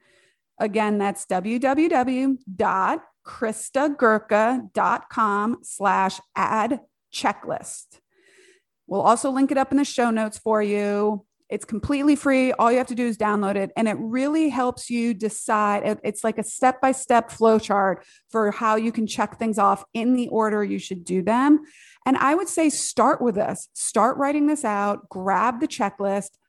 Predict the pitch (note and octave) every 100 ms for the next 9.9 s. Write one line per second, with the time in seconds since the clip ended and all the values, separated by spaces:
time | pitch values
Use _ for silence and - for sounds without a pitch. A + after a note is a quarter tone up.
0 | _ _ _ _ _ A#3 A3 A3+ - -
1 | A#3+ D#4 C4 B3 B3 G3+ F#3+ - - A#3
2 | C4 A#3+ A#3 A#3 A#3 A3 G#3 G3+ G3+ G3+
3 | F#3+ G3 - G3+ G3 F#3+ - G3 G3 F#3+
4 | - - _ _ B3 B3 C#4+ E4+ E4 F4+
5 | E4+ A3+ A3+ A3 A3 - G3+ G#3 C4 C#4+
6 | D4+ D#4+ - _ _ _ - C4 - -
7 | B3 A3+ A#3 B3 C#4 - - E4+ A3 G3+
8 | A3+ - A#3 A#3+ A#3 G#3 G#3 - - _
9 | C#4+ F4+ - G#3+ F3+ F#3 D3 A#2+ G3